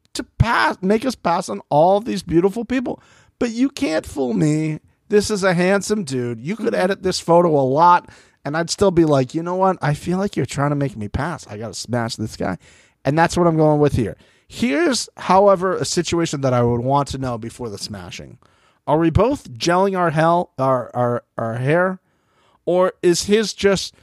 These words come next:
Speaker 1: naturally look like it's gelled and it's just soft and there's no product in there? You know what I mean?
Speaker 2: It looks soft.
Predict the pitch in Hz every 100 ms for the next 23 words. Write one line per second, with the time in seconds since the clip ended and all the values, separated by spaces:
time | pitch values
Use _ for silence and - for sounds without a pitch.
0 | _ _ - 139 160 175 180 175 185 -
1 | 185 175 165 160 156 151 143 143 - -
2 | 131 139 147 135 127 123 - 127 123 -
3 | 135 - - 147 135 107 98 110 110 113
4 | 139 156 - - 131 104 85 - 69 -
5 | - - _ _ _ _ _ - 110 151
6 | 175 190 208 220 - _ _ _ _ -
7 | 240 240 403 - - 202 151 - - -